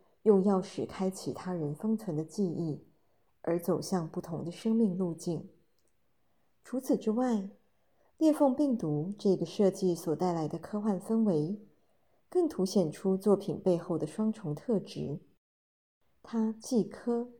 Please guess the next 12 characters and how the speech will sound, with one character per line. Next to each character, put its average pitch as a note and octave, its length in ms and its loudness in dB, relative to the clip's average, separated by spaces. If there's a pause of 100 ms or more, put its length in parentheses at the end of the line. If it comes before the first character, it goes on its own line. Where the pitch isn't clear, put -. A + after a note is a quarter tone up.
且 - 260 -8
幻， - 420 -8 (840)
同 F#3+ 180 2
时 F#3+ 180 -2
包 A3+ 220 2
含 E3+ 360 -6
大 B3 200 -2
量 G#3 220 2
科 C4 180 -2
学 G3 180 -2
知 G#3 220 -4
识， G#3+ 440 -2